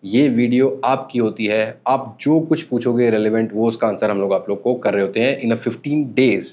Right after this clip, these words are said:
विनर की बात करें तो पहला विनर है मियां लकी एट सिक्स फाइव ज़ीरो, congrats bro। और अगला विनर है नायाब जहरा, आपको भी सिस्टर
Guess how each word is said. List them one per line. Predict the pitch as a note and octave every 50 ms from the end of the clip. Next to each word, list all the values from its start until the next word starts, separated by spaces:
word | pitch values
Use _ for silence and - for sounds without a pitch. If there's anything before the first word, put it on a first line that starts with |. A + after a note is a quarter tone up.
| - A2+
विनर | B2 D#3+ G3 A3+ A#3+
की | A3+
बात | A#3 A3 G#3+ A3+ G#3+ -
करें | A3+ A3 A3+ A3 G#3+
तो | - -
पहला | - G3+ G3 G3+ G#3+ A3
विनर | G#3+ G#3 G3+ G#3+ G3+
है | F3+ F#3+ G#3 G3+ F#3
मियां | E3 E3+ F#3+ G3 G3 F#3+
लकी | F3 E3 E3+ E3 E3+ F#3 F#3 F#3 F#3+ - D#3
एट | D#3+ E3+ E3+ E3+
सिक्स | E3+ - D#3+ E3 - -
फाइव | - D3 C#3+ C#3+ C#3+
ज़ीरो, | C3+ D3 D3+ D3+ D#3 D#3 C#3 -
congrats | B2+ A#2+ A#2+ A#2+ B2 C3 B2+ B2+ C3 B2
bro। | B2 B2+ B2+ C3+ C#3 C3 G#2+
और | A2+ A2 A2 A2 - -
अगला | B2 C#3 D3+ D#3+ E3
विनर | D#3 D3+ C#3+ D3+ D3 C#3
है | C3+ C3+ C#3 C#3 C#3 C#3 C#3 C3+ - - - - -
नायाब | A2+ A2 A2+ A#2 A#2+ A#2 B2 C3+ C#3+ D3+ D3 - C3+
जहरा, | A#2+ A2+ - - B2 B2 B2 C#3 E3+ F3
आपको | E3 F3 E3+ - - B2+ C3+ D3+ D#3 D#3 - - D#3
भी | C3+ B2+ A#2
सिस्टर | - - - C#3 C3+ - - - C#3 C3+ C3+ C3+ -